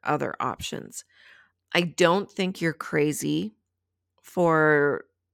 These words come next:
stepping away from one thing to go explore something else. And another thing that I hear a lot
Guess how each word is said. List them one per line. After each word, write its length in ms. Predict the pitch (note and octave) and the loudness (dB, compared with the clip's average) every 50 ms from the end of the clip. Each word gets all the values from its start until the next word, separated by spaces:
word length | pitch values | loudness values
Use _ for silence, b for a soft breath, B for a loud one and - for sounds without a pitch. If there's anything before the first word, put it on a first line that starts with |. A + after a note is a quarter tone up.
| _ _ _ _ - | _ _ _ _ -10
stepping 540 | - - - - F#3+ E3 - F3+ E3+ D#3+ | -6 -6 -2 0 -2 2 2 0 0 2
away 360 | D#3+ D#3 D3 D3+ D3 D3 D#3 E3+ | 0 0 2 2 2 2 0 -2
from 340 | - - E3+ D#3+ D#3 D3+ | -4 -4 -4 -2 -2 0
one 280 | C#3+ C#3+ C#3+ D3 D#3 D#3 | 0 2 2 0 0 -4
thing 460 | - - D#3+ D#3 D3 D3+ F3 G3 A#3 _ _ _ _ _ _ _ _ _ _ _ _ _ _ _ _ - | -6 -6 -4 -4 -4 -4 -6 -6 -8 _ _ _ _ _ _ _ _ _ _ _ _ _ _ _ _ -10
to 100 | - F3+ | -8 -2
go 280 | - F3 E3 D#3 D#3 | 2 4 4 6 4
explore 460 | D3+ D3 - - - E3+ E3 E3 D#3+ | 4 0 -4 -8 -4 -2 0 0 0
something 420 | D#3+ - E3+ D#3+ D3+ E3 E3 E3 F3 | -2 -4 -4 -6 -4 -4 -4 -2 0
else. 340 | F#3 F3 C#3+ - - - - b b b b b b b b b b - | 0 -2 -2 -4 -8 -10 -12 b b b b b b b b b b 2
And 260 | E3+ F3 F3 F3 - - | 4 4 4 4 0 0
another 680 | F3+ F#3 F3+ F3+ F#3+ G3+ A3 G#3+ G#3 G#3 G#3 G#3+ G3+ _ _ _ _ _ _ _ _ _ _ _ _ _ _ _ _ _ - - _ - - | 0 0 2 0 0 2 2 2 2 2 0 -4 -10 _ _ _ _ _ _ _ _ _ _ _ _ _ _ _ _ _ -14 -14 _ -6 -4
thing 180 | E3 E3 E3 D#3+ | -2 0 2 2
that 140 | E3 D#3 | 2 2
I 80 | D#3 D#3 | 2 -2
hear 300 | D#3 - - F3 E3 E3 | -4 -4 -2 0 2 2
a 80 | E3 D#3+ | 2 2
lot 500 | D#3+ E3 D#3+ D#3 - - - - - | 2 2 2 2 2 0 -2 -8 -18